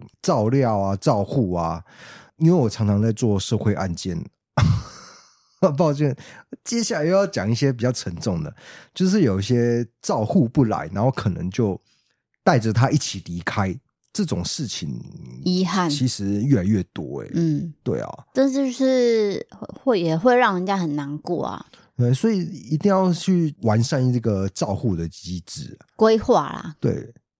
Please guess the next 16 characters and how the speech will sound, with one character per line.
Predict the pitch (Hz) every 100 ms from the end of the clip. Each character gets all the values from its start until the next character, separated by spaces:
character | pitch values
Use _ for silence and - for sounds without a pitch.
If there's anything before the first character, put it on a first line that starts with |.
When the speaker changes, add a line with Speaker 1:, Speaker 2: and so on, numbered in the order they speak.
| _ _ -
Speaker 1:
那 | 151 135
我 | 123
有 | 147
个 | 139 123
同 | 95 120
学， | - 85 87
他 | 113 107 107 107 104
目 | 160 175
前 | 101 87 92
正 | 123 107
在 | 107
开 | 95 - 90 90 117 135 _ _ _ _ - 151 _
养 | 127 104
老 | 123 80 87
院。 | 92 104 - _ _ _ _ 175
Speaker 2:
啊？ | 262